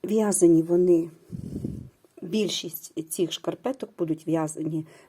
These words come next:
е, були зв'язані, е, від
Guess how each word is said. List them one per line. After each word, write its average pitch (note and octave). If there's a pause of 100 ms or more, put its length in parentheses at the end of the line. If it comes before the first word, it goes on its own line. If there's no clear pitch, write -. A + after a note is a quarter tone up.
(100)
е, E3+
були F3
зв'язані, E3
е, D#3 (640)
від F3